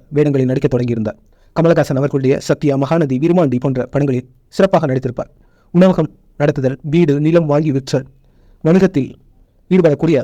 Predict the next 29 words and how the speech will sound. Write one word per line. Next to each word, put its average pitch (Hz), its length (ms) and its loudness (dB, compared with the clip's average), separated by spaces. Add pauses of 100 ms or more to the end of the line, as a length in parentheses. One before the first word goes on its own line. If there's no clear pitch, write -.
(100)
தன்மை 175 220 4
பொருந்தியவராக 123 480 -2 (240)
இவர் 139 160 0 (380)
தன்னை 156 200 2 (140)
முன்னிறுத்தியுள்ளார். 151 500 0 (240)
முன்னணி 175 300 4
கட்டுமான 170 340 2
பணிகளில் 151 380 0
ஈடுபட்டிருக்கின்றார். 135 560 -2 (340)
ஆங்கில 170 280 4
திரைப்பட 156 340 0
நடிகர்கள் 165 380 0 (200)
சார்ந்த 147 260 0
வாழ்க்கை 165 300 0
வரலாறு 156 320 2
எழுதியவர். 123 300 -4 (600)
முதலில் 160 280 2 (380)
ஆன்மீக 175 340 2
ஜோதிட 175 300 2
நாட்டம் 151 260 -2
இல்லாமல் 143 300 -2
பிறகு - 240 -6 (500)
உண்மைத்தன்மை 180 400 2 (260)
அறிந்து 156 240 2 (120)
ஜோதிட 170 300 2
ஆராய்ச்சியில் 160 340 0
தன்னை 127 180 0
ஈடுபடுத்திக் 151 340 -4
கொண்டவர். 113 240 -8